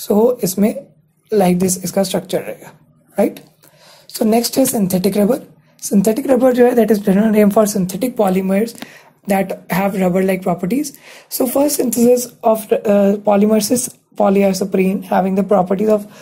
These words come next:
natural rubber was achieved in nineteen fifty-five, right? So nineteen fifty-five में पहली बार synthetic rubber बनाया गया था by polymerization of isoprene, right? और इसमें catalyst डाला गया था, finely divided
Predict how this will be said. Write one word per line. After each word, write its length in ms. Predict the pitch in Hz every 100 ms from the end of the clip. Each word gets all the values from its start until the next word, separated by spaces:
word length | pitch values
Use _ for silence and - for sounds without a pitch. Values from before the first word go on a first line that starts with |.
| - -
natural 380 | 190 196 202 254
rubber 240 | 208 196
was 200 | 202 202
achieved 300 | 196 196 190
in 80 | 220
nineteen 320 | 202 190 196 220
fifty-five, 520 | 196 196 185 139 104 - - - -
right? 240 | 220 269 - -
So 120 | -
nineteen 280 | 196 196 208
fifty-five 420 | 208 202 202 196
में 120 | 208 208
पहली 220 | 180 190 202
बार 180 | 190 190
synthetic 380 | 196 185 185 196
rubber 160 | 180 185 175
बनाया 260 | 175 170 165
गया 80 | 175 185
था 120 | 262 - - - -
by 100 | 220 262
polymerization 500 | 233 208 220 226 226 269
of 80 | 247
isoprene, 460 | 185 185 175 135 - _ _ _ -
right? 240 | 202 262 - - - -
और 180 | 202 202
इसमें 440 | 196 220 220 240 - _ _ _ 190
catalyst 300 | 180 214 208
डाला 200 | 202 202
गया 120 | 202
था, 120 | 214
finely 240 | 208 180 185
divided 720 | 190 190 180 - - 202 180